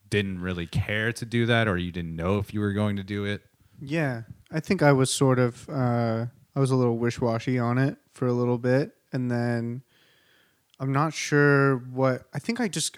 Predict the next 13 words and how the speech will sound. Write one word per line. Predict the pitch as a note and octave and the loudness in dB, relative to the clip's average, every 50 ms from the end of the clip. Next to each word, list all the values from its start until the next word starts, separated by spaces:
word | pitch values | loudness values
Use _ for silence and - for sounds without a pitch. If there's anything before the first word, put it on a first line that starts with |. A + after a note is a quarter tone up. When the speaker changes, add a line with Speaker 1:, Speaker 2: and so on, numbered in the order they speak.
| - | -4
Speaker 2:
I | - D#3 | -2 0
got | D3 D3+ D#3+ F3 E3+ D3 | 2 2 2 2 2 0
some | - - - D#3+ D#3 D3+ D3 D3 C#3+ C#3+ C#3+ C3+ C3+ C3+ _ _ _ _ _ _ _ _ _ _ _ _ _ - - - | -2 -4 0 2 2 4 4 2 2 0 0 -2 -4 -6 _ _ _ _ _ _ _ _ _ _ _ _ _ -20 -20 -8
kind | - D3 C#3 C3 | -4 -2 -2 -2
of | - | -4
confirmation | - - D3+ C#3+ C3+ - C3+ B2 B2 B2+ B2+ B2+ - B2+ A#2+ A2+ A2 A2 A2+ _ _ _ | -4 -2 -2 -2 -2 -2 -4 -6 -4 -4 -4 -4 -6 -6 -6 -8 -8 -12 -14 _ _ _
from | _ - C#3 B2+ B2 | _ -6 -4 -4 -4
some | - - B2+ B2 | -4 -4 -4 -2
important | B2 A#2+ A#2 - - B2+ A#2+ A#2 A#2 A#2+ | -4 -4 -6 -4 -4 -4 -4 -4 -6 -6
parties | - - B2 A#2 A2+ G#2+ A2 G#2+ G#2 - - - - - - _ _ _ _ _ _ _ _ _ _ | -4 -2 -2 -2 -2 -4 -6 -8 -10 -10 -10 -12 -14 -14 -18 _ _ _ _ _ _ _ _ _ _
in | - B2+ A#2+ | -10 -8 -6
my | A2+ A2 | -6 -6
life, | A2 A2 A2 A2 G#2+ G#2+ G#2 - - - - - | -6 -6 -6 -6 -6 -8 -8 -10 -12 -18 -20 -20